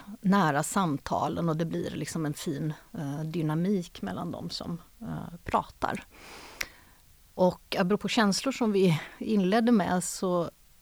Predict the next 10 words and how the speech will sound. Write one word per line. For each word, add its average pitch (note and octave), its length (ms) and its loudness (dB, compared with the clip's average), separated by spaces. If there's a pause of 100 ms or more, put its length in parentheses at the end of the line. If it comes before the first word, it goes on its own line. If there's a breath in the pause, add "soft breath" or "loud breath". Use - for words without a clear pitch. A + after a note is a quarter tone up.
lyssnar F#3 520 0
jag C3 220 0
bland - 240 -6
annat - 320 -8
på - 80 -8
en - 120 -8
podd - 220 -12
som - 140 -8
heter - 200 -10
Högkänslighetspodden. - 1200 -6